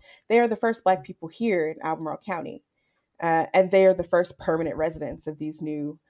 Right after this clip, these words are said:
plantations. And so I started thinking about those first Black families who came here and established these plantation holdings and how those histories were not at all mentioned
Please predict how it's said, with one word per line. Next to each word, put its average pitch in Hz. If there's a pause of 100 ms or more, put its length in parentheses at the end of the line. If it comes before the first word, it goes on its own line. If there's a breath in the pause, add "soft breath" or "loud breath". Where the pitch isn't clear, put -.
(260)
plantations. 165
And 170
so 196
I 185
started 269
thinking 202
about 165 (340 soft breath)
those 202
first 208
Black 165 (280)
families 165
who 170
came 165
here 147
and 160
established 160
these 156
plantation 165
holdings 151 (360 loud breath)
and 165
how 165
those 180
histories 165
were 151 (340 soft breath)
not 165
at 165
all 156
mentioned 156